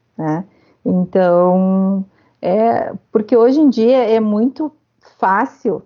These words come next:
né? Ah, eu costumo até dizer pras minhas filhas: hoje em dia a gente compra um telefone e já vem, agora não tá vindo mais com fone, mas já vem com qualquer coisa que a gente consegue ouvir música muito forte,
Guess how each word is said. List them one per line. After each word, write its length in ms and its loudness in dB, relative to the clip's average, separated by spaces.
né? 400 -6
Ah, 280 0
eu 120 -2
costumo 300 -6
até 220 0
dizer 180 2
pras 160 0
minhas 180 -2
filhas: 280 0
hoje 180 -2
em 60 -2
dia 180 0
a 40 0
gente 260 0
compra 400 -2
um 40 0
telefone 580 0
e 40 0
já 140 0
vem, 320 -2
agora 360 0
não 140 0
tá 80 -2
vindo 240 0
mais 180 -2
com 140 -2
fone, 380 0
mas 200 -2
já 120 2
vem 340 -2
com 180 -2
qualquer 320 -2
coisa 240 0
que 60 -4
a 40 -4
gente 200 -4
consegue 400 -2
ouvir 160 -2
música 400 -4
muito 240 -6
forte, 540 -4